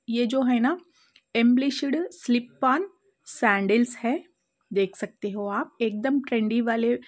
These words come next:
मैंने परचेज किया है, बहुत प्यारे हैं। आपको पसंद आए तो ज़रूर ट्राई करिए।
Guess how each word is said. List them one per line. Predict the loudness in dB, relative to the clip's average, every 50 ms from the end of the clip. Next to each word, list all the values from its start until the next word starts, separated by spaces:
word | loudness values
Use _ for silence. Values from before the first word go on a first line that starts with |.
| -20 -20 -20 -20 -8 -2
मैंने | 0 2 2 4
परचेज | 4 4 2 2 2 -2 -4 -4 -4 -10 -6
किया | -4 -4 -2
है, | -4 -4 -4 -4 -4 -4 -4 -4
बहुत | -4 -4 -2 -2 -2 -2 -2 -8 _
प्यारे | -2 0 0 0 -2 -4 -6
हैं। | -6 -4 -4 -2 -4 -4 -6 _ _ -20 -20 -20 -20 -20 _ _ 2
आपको | 2 2 2 -2 0
पसंद | 2 2 4 4 2 2 2
आए | 2 2
तो | 2 2 0
ज़रूर | 0 -2 2 2 2 2 4 2 2 2 0
ट्राई | 2 2 2 2 2
करिए। | -2 -4 -4 -2 0 0 0 0 -2